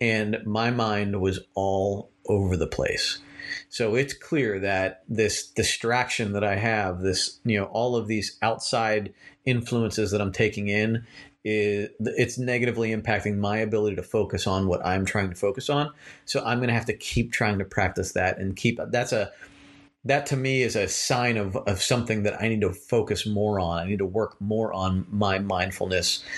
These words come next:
Uh, so that's, that's gonna be a big thing for me. And she says, you know, try to be mindful moments throughout the day. And she has a good point, because I might do it first thing in the morning and then out throughout the day is incredibly hard. So if I try to do it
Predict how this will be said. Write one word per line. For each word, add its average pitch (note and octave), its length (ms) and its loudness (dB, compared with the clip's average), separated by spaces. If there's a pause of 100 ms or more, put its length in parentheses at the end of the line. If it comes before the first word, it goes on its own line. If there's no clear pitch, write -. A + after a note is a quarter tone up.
(240)
Uh, F2 140 2
so G#2+ 240 2
that's, G#2+ 480 -2
that's G#2+ 400 -2
gonna A#2 220 -2
be G2+ 120 0
a F#2+ 60 0
big F#2+ 240 -2
thing G#2 180 0
for F#2 120 -6
me. G#2+ 300 0 (280)
And A#2+ 100 0
she G3+ 160 0
says, G#2 400 0 (320)
you B2 140 2
know, A#2 60 2
try C#3+ 240 0
to E3 80 0
be C#3 120 0
mindful A#2 880 0 (200)
moments A#2+ 520 -2
throughout G#2+ 380 0
the G2 60 -4
day. F2 320 0 (880)
And A2+ 120 0
she D#3 120 2
has C3 80 2
a A2+ 60 0 (180)
good C#3 180 0
point, - 280 -2
because G#2 200 -4
I A#2 80 4
might C3 220 0
do B2 100 0
it G#2+ 100 -2
first A2+ 240 -4
thing A2 120 2
in G2 60 0
the G2 60 0
morning G2 480 0 (360)
and G#2 120 0
then G#2 140 0
out G#2 240 -2
throughout A2+ 300 2
the G2+ 80 -10
day G#2+ 380 0
is F2+ 220 -8
incredibly F2+ 440 0
hard. G2 320 0 (340)
So A#2+ 220 -2
if G#2+ 100 -8
I C#3+ 160 0
try C#3 240 0
to A2+ 60 -2
do A2 240 0
it G2+ 240 -2